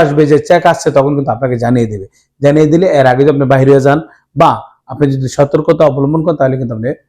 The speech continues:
বেঁচে যাবেন। আশা করি আমার এই ভিডিওটা দেখে আপনারা উপকৃত হবেন আর আমাকে সাপোর্ট দিবেন।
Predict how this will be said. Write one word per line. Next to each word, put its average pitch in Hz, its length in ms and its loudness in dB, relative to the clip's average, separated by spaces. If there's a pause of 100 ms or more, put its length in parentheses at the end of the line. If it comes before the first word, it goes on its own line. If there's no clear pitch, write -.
(180)
বেঁচে 131 260 2
যাবেন। 107 200 -2 (400)
আশা 151 240 0
করি 165 160 2 (520)
আমার 147 160 2
এই 151 100 4
ভিডিওটা 143 180 4 (100)
দেখে 143 260 2
আপনারা 131 240 -2
উপকৃত 139 340 -2 (100)
হবেন 170 200 2 (480)
আর 147 120 2
আমাকে 147 160 0 (100)
সাপোর্ট 143 360 0
দিবেন। 156 200 2